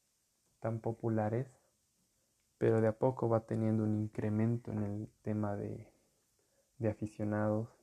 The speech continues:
al deporte mismo, aficionados a ver el deporte, cómo lo practican, como ser el golf, el béisbol, que últimamente está teniendo peso acá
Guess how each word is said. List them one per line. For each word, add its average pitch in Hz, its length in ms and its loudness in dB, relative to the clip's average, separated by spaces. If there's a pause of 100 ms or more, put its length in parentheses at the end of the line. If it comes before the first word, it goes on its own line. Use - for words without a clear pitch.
(1500)
al 104 220 -2
deporte 110 500 -2
mismo, 110 560 0
aficionados 110 840 2
a 104 100 -2
ver 117 320 0
el 104 180 0
deporte, 107 640 -4 (140)
cómo 110 240 -2
lo 107 140 -2
practican, 110 580 -6
como 107 240 -6
ser 107 220 -6
el 104 160 -6
golf, 110 420 2 (920)
el 107 160 2
béisbol, 110 560 2
que - 80 -4
últimamente 107 520 0
está 107 220 -6
teniendo 110 440 -2
peso 107 360 -8
acá 110 380 -2